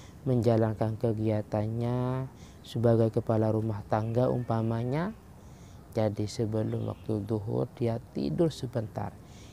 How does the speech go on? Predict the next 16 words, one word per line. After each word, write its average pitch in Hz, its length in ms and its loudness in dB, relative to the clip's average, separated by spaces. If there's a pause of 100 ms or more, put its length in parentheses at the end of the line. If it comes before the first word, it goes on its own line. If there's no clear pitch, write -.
(180)
Itu 127 240 4
na-, 123 320 0
itu 127 320 2
namanya 120 560 0 (400)
naumur 117 640 2
rohah. 110 640 -2 (800)
Jadi, 135 560 4 (480)
eh, 123 380 6 (180)
tidur 120 560 6
qailulah, 123 640 4
tidur 113 320 -2
sebentar, 120 640 -4 (480)
itu 113 480 2
naumur 117 560 4
rohah, 101 560 0 (1120)
istirahat. 113 560 2